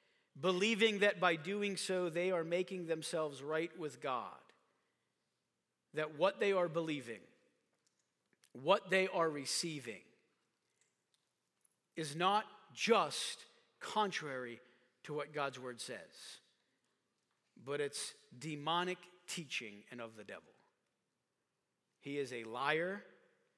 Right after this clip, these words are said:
and he has been a liar from the beginning. He opposes all that is glorifying to Jesus Christ, and he promotes lies.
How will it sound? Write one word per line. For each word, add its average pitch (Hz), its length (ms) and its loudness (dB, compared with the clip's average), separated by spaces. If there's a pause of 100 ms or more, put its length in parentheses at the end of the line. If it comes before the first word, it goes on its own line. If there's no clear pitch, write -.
(300)
and 117 100 -16
he 131 100 -8
has 123 120 -8
been 127 160 -8
a 117 80 -8
liar 147 560 0 (120)
from 123 180 -14
the 117 80 -14
beginning. 135 500 -10 (1080)
He 135 180 -10
opposes 165 760 -6 (100)
all 160 420 -2 (600)
that 139 120 -4
is 123 100 -8
glorifying 151 760 -2
to 139 100 -10
Jesus 127 400 -12
Christ, - 640 -10 (1120)
and 127 120 -12
he 131 100 -10
promotes 135 640 -8 (200)
lies. 117 280 -4